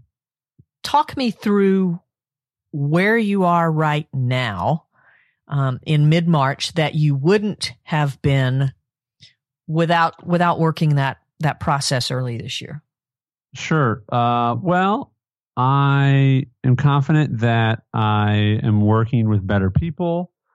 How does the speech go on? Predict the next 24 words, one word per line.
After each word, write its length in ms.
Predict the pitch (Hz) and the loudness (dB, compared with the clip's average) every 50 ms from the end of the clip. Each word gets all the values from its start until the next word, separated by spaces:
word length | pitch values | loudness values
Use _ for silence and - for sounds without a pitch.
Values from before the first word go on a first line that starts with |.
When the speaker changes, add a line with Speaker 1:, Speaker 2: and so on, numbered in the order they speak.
| _ _ _ | _ _ _
Speaker 2:
I'm 120 | - 113 | -8 -6
confident 500 | 110 - 117 110 110 107 - 110 107 104 | -4 -2 -2 -2 -2 -2 -2 -4 -4 -4
that 140 | 107 107 101 | -4 -2 -2
I'm 480 | 101 101 98 98 98 95 95 95 104 107 - | -2 -2 -2 -2 -2 -2 -2 -4 -6 -8 -6
more 160 | - 110 104 101 | -4 -2 -2 -2
confident. 520 | - 110 104 113 113 - 165 185 220 - - | 0 0 0 0 0 -2 -2 -4 -6 -8 -6
<laughs> 880 | - - - 185 160 - - 170 139 - - - - - - - - - | -2 0 2 2 0 0 -2 -4 -4 -4 -8 -14 -18 -20 -20 -20 -12 -6
Um, 1120 | - 127 117 113 110 110 110 110 107 107 104 104 104 104 101 101 101 101 101 101 101 101 104 101 _ _ _ _ _ _ _ _ _ _ _ _ _ _ _ _ | -2 0 0 2 2 2 2 2 2 2 2 0 0 0 0 -2 -2 -4 -4 -4 -6 -8 -12 -16 _ _ _ _ _ _ _ _ _ _ _ _ _ _ _ _
confident 360 | - 160 151 139 135 143 139 | -4 -4 0 0 2 2 2
I'm 140 | 127 117 107 | 2 0 0
building 400 | 98 123 120 120 117 113 110 - - _ | 0 0 0 0 0 0 -2 -4 -8 _
habits 540 | - 90 104 95 98 101 127 156 151 - - | -10 -6 -4 -4 -2 -2 -2 -4 -4 -6 -6
that 100 | - 110 | -4 -4
I 40 | 104 | -2
would 140 | 98 101 98 | -2 -2 -2
not 140 | 101 101 | -2 -2
have 120 | 95 92 90 | -4 -4 -2
built. 380 | - 98 101 123 151 - - _ _ _ _ _ _ _ _ _ _ _ _ _ _ _ _ _ _ _ - - - | 0 0 0 0 0 -4 -8 _ _ _ _ _ _ _ _ _ _ _ _ _ _ _ _ _ _ _ -20 -10 -4
I'm 120 | - 110 | 0 0
more 180 | 113 113 110 113 | 2 2 2 2
productive 720 | 98 - 107 95 90 101 104 107 - 117 110 110 113 107 - _ _ _ _ _ _ _ _ _ _ _ _ _ _ _ | 2 0 0 0 0 -2 -4 -2 -2 -2 -2 -2 -2 -4 -8 _ _ _ _ _ _ _ _ _ _ _ _ _ _ _
throughout 300 | - 120 104 101 107 107 | -2 0 0 0 -2 -2
the 80 | - 98 | -4 -6
week. 340 | 90 95 104 - - - | -4 -4 -4 -4 -6 -10